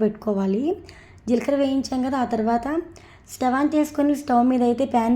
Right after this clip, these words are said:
పెట్టేసి ఒక వన్ టేబుల్ స్పూన్ వరకు ఆయిల్ అయితే వేసుకోవాలండి. ఆయిల్ కాస్త వేడైన తర్వాత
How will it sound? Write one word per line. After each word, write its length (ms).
పెట్టేసి 400
ఒక 220
వన్ 240
టేబుల్ 240
స్పూన్ 260
వరకు 180
ఆయిల్ 160
అయితే 160
వేసుకోవాలండి. 680
ఆయిల్ 240
కాస్త 360
వేడైన 340
తర్వాత 340